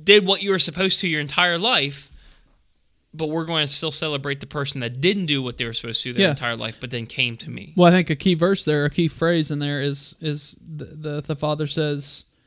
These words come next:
Speaker 2: "You are, my son, you are always with me. Everything I have is already yours.
Speaker 1: Mm.
Speaker 2: Everything I have is already yours. You don't need the celebratory.
Speaker 1: Yeah.
Speaker 2: You've got better than that anyway." Uh, and, and so he's really just showing, "Look, second son,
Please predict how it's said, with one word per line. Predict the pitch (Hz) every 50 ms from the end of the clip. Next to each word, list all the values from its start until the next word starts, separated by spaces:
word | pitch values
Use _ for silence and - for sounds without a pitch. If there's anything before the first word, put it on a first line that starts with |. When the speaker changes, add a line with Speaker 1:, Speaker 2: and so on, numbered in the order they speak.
| _ _ _ _ -
Speaker 2:
"You | 165 170 170 160
are, | 160 151
my | 151 160 151
son, | 143 - 196 202 185 165
you | 160 185
are | 185 -
always | - 160 180 196 196 160 156
with | 165 170 156
me. | 151 143 131 - _ -
Everything | 170 180 196 226 220 - 226 202
I | 165 147
have | 139 - - 165 156 139 139 139 147
is | 139 143
already | 147 131 139 135 143 147 139 -
yours. | 110 127 131 123 120 117 117 120
Speaker 1:
Mm. | - _ -
Speaker 2:
Everything | 185 202 233 240 233
I | 226 220
have | 214 226 220 190
is | 165 156
already | - 180 185 175 160 160 160 151
yours. | 135 147 180 170 139 135 139 - - -
You | 180 202
don't | 226 202 160
need | 160 190 247 294 311 196 151
the | 156
celebratory. | 143 - - 170 151 151 147 147 147 139 156 147 143 135 135 135 139 _ _ _ _ _ _ _ _ _ _ _ _
Speaker 1:
Yeah. | - 123 117 113 110 117
Speaker 2:
You've | - 185 180 156
got | 190 202 185 160
better | 156 175 226 247 202
than | 156 147 147
that | 143 143 131
anyway." | 180 220 202 147 - 65 67 - 139 - _ _ - - - _ -
Uh, | - 143 147 139 139 147
and, | 156 151
and | 151 160 156 151 139
so | - 170 156
he's | 165 165 170 147 156
really | 180 214 220 202
just | 180 170 160 -
showing, | 175 175 175 165 156 151 147 143 - - _ _ _ _ - 160 - - 165 143 - _ _ -
"Look, | - 185 220 - - -
second | - - - 147 139 151 127 147
son, | - 147 143 151 170 175